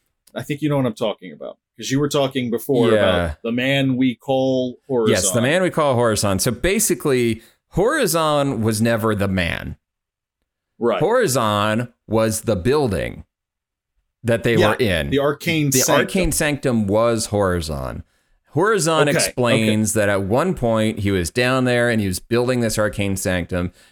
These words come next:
Speaker 2: And then he's like, "This sucks. I'm just gonna become the Arcane Sanctum." And he does.
Speaker 1: <laughs>
Speaker 2: Um,
Speaker 1: I think we've all been
Speaker 2: we've
Speaker 1: there.
Speaker 2: all been there,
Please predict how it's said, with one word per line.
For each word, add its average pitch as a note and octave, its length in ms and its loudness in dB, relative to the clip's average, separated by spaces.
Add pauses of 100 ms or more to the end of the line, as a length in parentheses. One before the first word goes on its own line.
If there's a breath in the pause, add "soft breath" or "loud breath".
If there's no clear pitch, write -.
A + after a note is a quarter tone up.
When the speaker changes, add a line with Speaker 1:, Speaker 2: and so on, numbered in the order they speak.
(160 soft breath)
Speaker 2:
And A#2 80 0
then A#2+ 80 0
he's B2+ 180 0
like, C3+ 220 -2
"This F#3 240 0
sucks. - 560 -2
I'm A#2 100 0
just E3+ 160 -4
gonna C3 160 -2
become G#2 680 -4
the F2 120 0
Arcane E2+ 420 -2
Sanctum." D2 520 -6
And G2+ 100 -2
he G2 260 -4
does. D2+ 640 -4
Speaker 1:
<laughs> - 40 -20 (1300 loud breath)
Speaker 2:
Um, G2+ 680 0 (1200)
Speaker 1:
I C#3+ 120 0
think C#3 180 -2
we've A2+ 140 -2
all A2 160 0
been A#2+ 100 0
Speaker 2:
we've B2+ 80 2
Speaker 1:
there. C3 80 2
Speaker 2:
all A2 80 0
been F2+ 180 -2
there, A1 260 -6